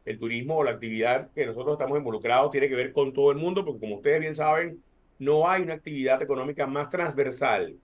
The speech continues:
en cualquier rubro de la economía que la actividad relacionada con los viajes y el turismo. Entonces, eh, por supuesto que el resto de la, de las actividades están,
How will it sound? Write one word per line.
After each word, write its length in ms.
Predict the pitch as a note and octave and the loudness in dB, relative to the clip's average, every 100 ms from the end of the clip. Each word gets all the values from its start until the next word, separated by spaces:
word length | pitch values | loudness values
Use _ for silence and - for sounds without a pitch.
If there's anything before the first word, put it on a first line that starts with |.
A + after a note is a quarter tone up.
| _ _ _ | _ _ _
en 160 | - C3+ | -4 0
cualquier 320 | C3+ C3+ D#3+ | 0 0 0
rubro 220 | F3 F3+ | 2 4
de 40 | F3+ | 6
la 60 | |
economía 540 | C#3+ C#3 C#3+ E3+ E3+ D#3+ | 6 2 -2 -4 -4 -4
que 460 | D#3 D3+ D#3 D#3+ - | -2 0 0 -4 -4
la 140 | B2+ | -2
actividad 640 | A#2+ - A2+ A2+ A#2 B2 - | -2 -4 -6 0 2 0 0
relacionada 520 | D3+ D#3 D3+ C3 C#3+ | -4 -2 0 0 0
con 380 | - B2 C3+ C#3 - - | 0 0 0 -6 -12 -4
los 140 | A2+ | -2
viajes 220 | A2+ G#2 | 2 2
y 20 | C3 | 0
el 100 | C3 | -2
turismo. 280 | F#3+ D3+ | -4 -4
Entonces, 420 | C3 D#3 D#3 F#3 - _ _ _ _ - | -2 -2 0 -2 -4 _ _ _ _ -8
eh, 100 | C3 | -4
por 160 | C#3+ C#3 | -2 0
supuesto 340 | C#3 C#3+ F#3 | 0 0 0
que 100 | F3 | 0
el 120 | C3+ | 2
resto 480 | C#3 D#3 D#3 F3+ F3 | 2 0 -2 -6 -6
de 160 | D3 D3 | -4 -2
la, 240 | D3 C#3+ C3 | 0 0 0
de 120 | C3+ | 0
las 160 | C3 | 0
actividades 460 | A#2+ C3 B2+ C#3 E3 | -2 -6 -2 -2 -2
están, 320 | - C#3 D3 | -4 -4 -6